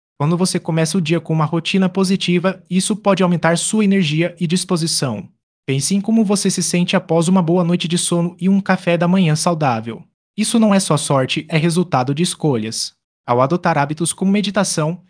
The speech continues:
exercícios ou até mesmo a leitura de um livro inspirador, você está preparando seu corpo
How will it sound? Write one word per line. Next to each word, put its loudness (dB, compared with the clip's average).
exercícios -4
ou 0
até 0
mesmo 0
a -2
leitura -2
de -4
um 0
livro -2
inspirador, 0
você -4
está -2
preparando 0
seu -4
corpo -4